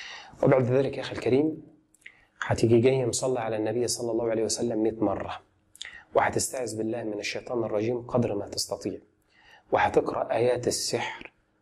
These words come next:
قدر ما تستطيع. ثم بعد ذلك تشرب من الماء اللي انت قرأت عليه سورة البقرة قبل كده وسورة آل عمران. ثم بعد ذلك تجي ايه؟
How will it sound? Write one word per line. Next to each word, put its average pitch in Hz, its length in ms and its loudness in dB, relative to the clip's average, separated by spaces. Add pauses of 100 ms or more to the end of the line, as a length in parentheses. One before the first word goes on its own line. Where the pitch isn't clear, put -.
قدر 113 260 2
ما 101 140 -2
تستطيع. - 540 -8 (540)
ثم 123 320 0
بعد 117 220 0
ذلك 113 340 -4
تشرب 131 320 0
من 113 140 4
الماء 117 180 4
اللي 117 120 4
انت 117 140 -2
قرأت - 300 -2
عليه 110 220 4
سورة 117 340 2
البقرة 113 540 0 (560)
قبل 107 280 4
كده - 340 0 (320)
وسورة - 440 0
آل 110 80 4
عمران. 104 500 0 (680)
ثم 117 200 6
بعد 113 240 4
ذلك 131 640 -2 (640)
تجي 104 240 6
ايه؟ 127 400 4